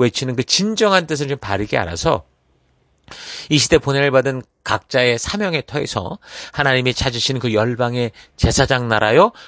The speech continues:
거룩한 하나님 나라 백성답게 살아가는 여러분과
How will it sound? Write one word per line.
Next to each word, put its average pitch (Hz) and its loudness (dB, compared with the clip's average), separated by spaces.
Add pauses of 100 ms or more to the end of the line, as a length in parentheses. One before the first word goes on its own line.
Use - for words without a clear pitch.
거룩한 117 -2
하나님 139 -4
나라 113 0
백성답게 202 0
살아가는 131 2 (280)
여러분과 98 0